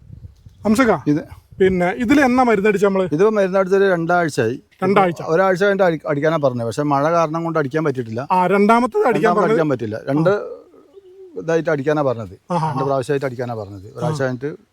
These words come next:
Speaker 1: ആ.
Speaker 2: ഒന്നും പിന്നെ ഒരാഴ്ച കഴിഞ്ഞിട്ട് അങ്ങനെ.
Speaker 1: ഒരു, പിന്നെ ഈ ഒരു ഇത്ര സ്ഥലത്ത് നമുക്ക് മരുന്നടിക്കാൻ ഏകദേശം എത്ര ഉറുപ്പിക ചിലവായി?
Speaker 2: ഇതിപ്പോ ഞങ്ങൾ മ-, മരുന്നടിക്കാൻ വേണ്ടിയിട്ട് ഇപ്പൊ ഞങ്ങൾക്ക് രണ്ടായിരത്തി ചില്ലറ ഉറുപ്പിക ഇത് തന്നെ മാത്രം.
Speaker 1: പണിക്കൂലി അടക്കം?
Speaker 2: ആ, അല്ല, പണിക്കൂലി വേറെ.
Speaker 1: പണിക്കൂലി,
Speaker 2: മരുന്നിന്
Speaker 1: മരുന്നിന് മാത്രം?
Speaker 2: മരുന്നിന് മാത്രമായിട്ടുള്ളത്. അത്രയും പൈസ.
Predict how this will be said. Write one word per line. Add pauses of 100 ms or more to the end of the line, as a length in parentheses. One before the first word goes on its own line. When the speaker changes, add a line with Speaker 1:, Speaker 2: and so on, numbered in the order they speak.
(220)
Speaker 1:
ആ.
Speaker 2:
ഒന്നും
പിന്നെ
ഒരാഴ്ച
കഴിഞ്ഞിട്ട്
അങ്ങനെ. (240)
Speaker 1:
ഒരു, (140)
പിന്നെ
ഈ
ഒരു
ഇത്ര
സ്ഥലത്ത്
നമുക്ക്
മരുന്നടിക്കാൻ
ഏകദേശം
എത്ര
ഉറുപ്പിക
ചിലവായി? (140)
Speaker 2:
ഇതിപ്പോ
ഞങ്ങൾ
മ-,
മരുന്നടിക്കാൻ
വേണ്ടിയിട്ട്
ഇപ്പൊ
ഞങ്ങൾക്ക്
രണ്ടായിരത്തി
ചില്ലറ
ഉറുപ്പിക (340)
ഇത്
തന്നെ
മാത്രം.
Speaker 1:
പണിക്കൂലി
അടക്കം?
Speaker 2:
ആ,
അല്ല,
പണിക്കൂലി
വേറെ. (220)
Speaker 1:
പണിക്കൂലി,
Speaker 2:
മരുന്നിന്
Speaker 1:
മരുന്നിന്
മാത്രം?
Speaker 2:
മരുന്നിന്
മാത്രമായിട്ടുള്ളത്. (200)
അത്രയും
പൈസ.